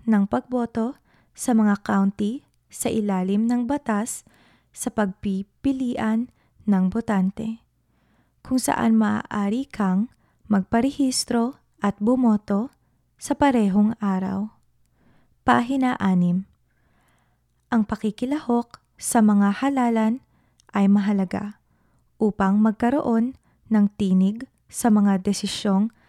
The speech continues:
nakaaapekto sa ating buhay at sa pagpapatakbo ng ating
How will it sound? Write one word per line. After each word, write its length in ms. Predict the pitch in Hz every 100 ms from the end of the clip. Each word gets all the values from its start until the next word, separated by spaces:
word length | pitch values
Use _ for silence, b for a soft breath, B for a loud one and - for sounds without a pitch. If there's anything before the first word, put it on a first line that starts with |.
| b b b b b
nakaaapekto 1200 | 226 214 - - - 226 - 240 226 _ 226 262 - _ _
sa 400 | - - - 196
ating 260 | 226 254
buhay 540 | 220 220 208 190 226 - _ _ _ _ _
at 160 | 220 208
sa 480 | - - 196 220 - _ _ _ _ _ _ _
pagpapatakbo 1040 | 208 - 196 - - 311 254 226 220 254 - _ _ _ _ _
ng 140 | 240 -
ating 480 | 202 - 202 202